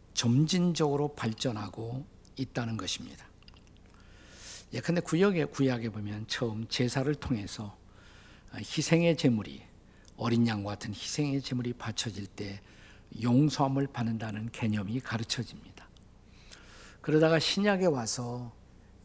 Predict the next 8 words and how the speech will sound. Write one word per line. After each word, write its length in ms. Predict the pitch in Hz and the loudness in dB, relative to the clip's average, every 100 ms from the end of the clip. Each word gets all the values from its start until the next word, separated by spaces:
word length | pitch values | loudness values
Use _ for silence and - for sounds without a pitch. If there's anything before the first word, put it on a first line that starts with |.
| 113 | -2
예수 440 | 135 170 - 180 | 6 6 6 2
그리스도가 760 | - 147 - 131 110 110 110 127 - - | 0 -2 -2 -2 -4 -6 -10 -16 -20 0
바로 340 | 135 127 135 | 2 4 2
인류를 560 | 143 139 175 185 185 165 | 0 2 4 4 4 0
위한 440 | 127 117 107 110 - - - | -2 -4 -6 -10 -12 -20 -6
속죄의 680 | - - 127 - 120 117 120 - | -4 -2 -2 0 0 0 -4 -2
어린 300 | 123 143 160 | 2 4 4
양이시다라는 960 | 120 107 - - 95 101 107 131 180 | 0 -2 -4 -4 -8 -8 -4 0 -2